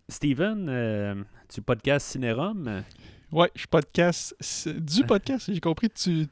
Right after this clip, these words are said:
Speaker 2: tu podcast. Non, c'est pas grave.
Speaker 1: Ben, tu podcastes aussi
Speaker 2: Ouais,
Speaker 1: sur
Speaker 2: je
Speaker 1: le
Speaker 2: podcast.
Speaker 1: podcast.
Speaker 2: On podcast, euh, ouais,
Speaker 1: <laughs> Nous
Speaker 2: c'est ça,
Speaker 1: podcastons,
Speaker 2: Cinérum,
Speaker 1: nous pas
Speaker 2: film d'horreur. Puis là, euh, c'est quoi, il était une fois deux personnes, quelqu'un qui s'est fait inviter à un podcast Premier Visionnement,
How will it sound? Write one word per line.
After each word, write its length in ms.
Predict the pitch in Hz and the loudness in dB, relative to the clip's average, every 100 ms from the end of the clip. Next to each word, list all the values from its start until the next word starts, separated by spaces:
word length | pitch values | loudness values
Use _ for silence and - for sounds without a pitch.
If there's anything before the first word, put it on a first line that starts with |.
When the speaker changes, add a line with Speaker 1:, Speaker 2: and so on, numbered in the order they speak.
| _ - | _ -4
Speaker 2:
tu 140 | 214 | -2
podcast. 800 | - 160 - - 170 - - - | 0 -2 0 0 0 -2 -12 -4
Non, 160 | 160 156 | 4 4
c'est 60 | - | 6
pas 100 | 151 | 4
grave. 120 | 135 110 | 2 2
Speaker 1:
Ben, 120 | 151 | 2
tu 100 | - | 6
podcastes 480 | - 214 226 208 175 | 8 8 6 4 4
aussi 220 | 147 190 | 2 6
Speaker 2:
Ouais, 80 | 190 | 6
Speaker 1:
sur 80 | 139 | 6
Speaker 2:
je 60 | |
Speaker 1:
le 120 | 139 120 | 6 6
Speaker 2:
podcast. 480 | 135 135 139 143 | 6 6 4 4
Speaker 1:
podcast. 200 | 147 135 | 4 4
Speaker 2:
On 260 | 135 139 139 | 6 4 4
podcast, 760 | 165 160 - 180 185 139 - 151 | 2 -2 4 4 4 0 -2 2
euh, 180 | 151 147 | 4 6
ouais, 240 | 143 165 | 6 4
Speaker 1:
<laughs> 40 | |
Nous 100 | 113 | 2
Speaker 2:
c'est 60 | 139 | 4
ça, 100 | 135 | 6
Speaker 1:
podcastons, 420 | 151 127 113 - | 6 6 4 6
Speaker 2:
Cinérum, 400 | 156 143 151 160 | 6 8 8 8
Speaker 1:
nous 320 | 170 - - | 6 2 0
pas 20 | 107 | -2
Speaker 2:
film 280 | - 147 143 | 2 4 8
d'horreur. 540 | 131 127 101 - 143 _ - | 8 8 4 -2 -10 _ -10
Puis 160 | - | 0
là, 100 | 143 | 6
euh, 840 | 165 175 160 143 135 135 131 131 127 - _ _ | 10 10 10 10 8 6 6 4 2 -2 _ _
c'est 160 | - 147 | -4 4
quoi, 160 | 160 | 6
il 120 | 147 | 6
était 300 | 139 175 175 | 4 4 4
une 120 | 165 151 | 4 4
fois 340 | - 170 180 | 4 6 8
deux 180 | 160 160 | 6 6
personnes, 880 | 156 139 - 151 160 175 180 180 160 | 6 4 6 6 6 6 4 2 2
quelqu'un 300 | 143 170 175 | 0 0 0
qui 60 | |
s'est 120 | 165 | 2
fait 160 | 156 160 | 0 2
inviter 320 | 160 135 - | 2 2 4
à 60 | 160 | 6
un 160 | 156 | 6
podcast 500 | 143 147 - 160 156 | 6 4 4 2 2
Premier 280 | - 151 156 | 2 4 4
Visionnement, 800 | 147 143 143 139 139 143 170 | 2 2 4 4 4 4 2